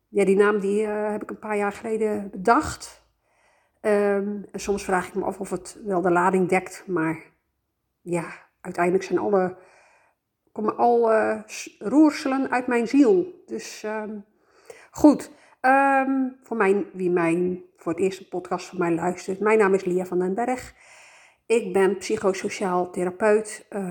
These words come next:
in Dordrecht. En ik, eh, ja, ik help mensen om, eh,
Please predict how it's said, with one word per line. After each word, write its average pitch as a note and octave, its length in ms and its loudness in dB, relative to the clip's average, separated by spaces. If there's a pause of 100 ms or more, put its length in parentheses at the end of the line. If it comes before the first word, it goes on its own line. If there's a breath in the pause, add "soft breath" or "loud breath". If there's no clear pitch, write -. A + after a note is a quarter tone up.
in A3+ 160 -4
Dordrecht. G3 600 0
En F#3+ 260 -4
ik, F#3 240 -10
eh, F3+ 340 -4 (640)
ja, F#3+ 280 -2
ik - 120 -14
help F3 240 -2
mensen F3+ 420 2
om, F#3 300 -2
eh, F#3+ 260 -10